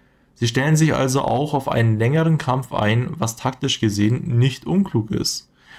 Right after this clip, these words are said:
da die Gegenoffensive bestimmt auch hier ihre Spuren hinterlassen wird. In der Stadt selbst sollte der Rückzug der Gruppe Wagner seit gestern beendet sein,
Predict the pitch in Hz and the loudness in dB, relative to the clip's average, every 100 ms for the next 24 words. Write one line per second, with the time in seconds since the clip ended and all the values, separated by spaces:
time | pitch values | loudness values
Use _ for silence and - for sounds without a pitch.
0 | - 117 104 98 104 113 123 113 127 120 | -4 0 0 2 2 2 0 -2 -2 -2
1 | 135 135 110 - 120 117 107 - 143 123 | -2 -2 -2 0 0 0 -4 -2 2 2
2 | 135 - 117 117 - 113 113 107 113 127 | 2 0 0 0 -2 0 2 0 0 0
3 | 110 - 95 98 95 - _ _ _ _ | 0 -2 -4 -4 -8 -14 _ _ _ _
4 | _ _ - - - - 165 185 175 135 | _ _ -20 -20 -16 -2 0 2 0 -4
5 | - 123 127 - 127 123 123 110 107 127 | -2 0 -2 -2 0 0 2 2 2 0
6 | - 131 120 107 113 107 95 107 120 120 | -2 -2 2 2 2 2 2 0 0 0
7 | 104 104 - 113 - - 117 107 - 131 | 2 0 0 -2 0 0 0 0 2 2
8 | 160 160 143 139 156 | 2 0 0 2 0